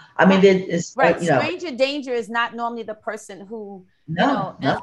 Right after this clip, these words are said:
Speaker 2: unless you're attacked by a serial killer or a serial rapist. And the most times that things happen to us are by people that we know. Now, th-, how much, how intimate we know them i-,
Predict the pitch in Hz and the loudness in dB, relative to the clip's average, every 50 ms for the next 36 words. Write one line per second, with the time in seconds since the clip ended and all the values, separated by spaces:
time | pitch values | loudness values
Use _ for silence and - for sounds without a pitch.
0 | - 233 233 247 269 294 311 - - 294 294 277 269 - 254 254 - - 269 247 | -8 -12 -8 -6 -4 -4 -4 -6 -8 -4 -4 -2 -2 -2 -4 -6 -6 -2 0 0
1 | 233 214 - _ - 202 202 202 208 202 196 190 190 185 - _ _ _ _ - | 0 -2 -4 _ -2 -2 0 0 -2 -4 -6 -8 -12 -16 -20 _ _ _ _ -16
2 | 190 - - 269 277 269 262 262 247 220 - - 269 240 226 226 226 208 208 208 | -16 -14 -12 -12 -12 -10 -8 -8 -8 -8 -8 -8 -6 -6 -4 -2 -2 0 0 -2
3 | 202 196 165 170 190 190 185 185 - - 233 220 220 208 202 185 185 196 202 208 | -2 -2 -2 -2 -4 -4 -4 -6 -6 -6 -4 -4 -4 -4 -6 -8 -8 -8 -10 -10
4 | - 202 196 196 - 208 185 - _ _ _ _ - 196 240 240 254 277 311 349 | -10 -12 -12 -10 -12 -14 -14 -14 _ _ _ _ -4 -2 -2 -2 -2 -4 -4 -6
5 | 349 - _ - - 311 330 339 349 349 302 - - 262 233 240 _ - 262 277 | -8 -12 _ -14 -10 -8 -8 -8 -8 -10 -14 -8 -8 -8 -8 -8 _ -12 -10 -10
6 | 285 277 - - 226 202 220 226 - 254 247 - 285 - - 254 254 247 - - | -10 -12 -14 -12 -10 -8 -8 -8 -10 -14 -14 -12 -10 -6 -6 -6 -6 -6 -10 -8
7 | 196 202 214 180 165 208 196 202 196 202 _ _ - 254 254 _ _ 220 214 202 | -8 -6 -6 -6 -6 -6 -6 -6 -6 -10 _ _ -20 -20 -20 _ _ -8 -8 -8
8 | 185 170 165 208 196 196 190 - _ _ - 165 175 226 247 269 277 285 269 247 | -10 -10 -8 -6 -6 -6 -6 -10 _ _ -20 -16 -12 -10 -10 -8 -8 -8 -10 -10
9 | 240 254 330 302 - 78 - - _ _ _ _ _ _ _ _ _ _ _ - | -10 -8 -8 -8 -10 -10 -12 -18 _ _ _ _ _ _ _ _ _ _ _ -8
10 | 240 262 240 233 220 202 190 185 - 226 214 269 294 320 311 302 302 285 - - | -4 -4 -2 -4 -4 -6 -8 -10 -10 -8 -4 -2 -2 -2 -2 -4 -8 -10 -12 -14
11 | 220 233 277 269 262 - - - 254 294 277 - - 330 330 349 339 - - 349 | -14 -10 -8 -8 -8 -8 -10 -14 -16 -16 -16 -14 -12 -12 -12 -10 -10 -10 -10 -8
12 | 349 330 339 339 349 359 - 359 359 349 349 370 - _ _ _ _ _ - - | -8 -6 -6 -6 -6 -6 -6 -8 -8 -8 -8 -10 -14 _ _ _ _ _ -20 -20
13 | - - | -20 -20